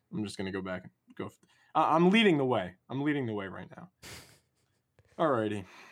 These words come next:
The big one, I picked Maryland over uconn. You guys all thought I was crazy for that.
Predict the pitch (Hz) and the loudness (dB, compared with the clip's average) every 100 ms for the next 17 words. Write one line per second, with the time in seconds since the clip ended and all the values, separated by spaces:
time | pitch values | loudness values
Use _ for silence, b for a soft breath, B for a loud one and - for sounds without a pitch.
0 | b b b 135 123 208 156 120 107 117 | b b b -4 2 2 2 -4 -4 -6
1 | 151 135 196 185 156 160 156 139 120 117 | -8 -6 -4 0 2 2 2 0 -4 -6
2 | 120 107 101 120 127 117 113 107 107 95 | -6 -6 -4 -2 0 0 -2 -4 -6 -8
3 | 90 - 110 98 92 92 90 | -12 -8 -8 -8 -14 -14 -12